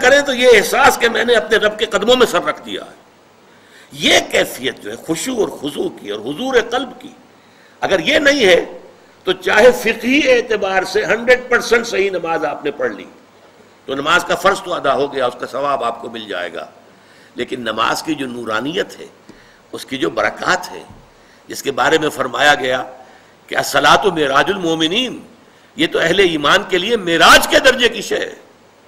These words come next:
لہذا وہ کیفیت آپ کو حاصل نہیں ہوگی۔ تو ہر شے کا ایک ظاہر ہے، ایک باطن ہے،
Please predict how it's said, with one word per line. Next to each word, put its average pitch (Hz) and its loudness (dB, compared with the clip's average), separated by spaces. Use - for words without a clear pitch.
لہذا 95 -4
وہ - 0
کیفیت 110 -10
آپ - -12
کو 87 -8
حاصل 85 -14
نہیں 269 -12
ہوگی۔ - -18
تو - 0
ہر 220 6
شے 240 -2
کا - 0
ایک 190 0
ظاہر 156 2
ہے، 233 6
ایک 240 -4
باطن - -8
ہے، - -20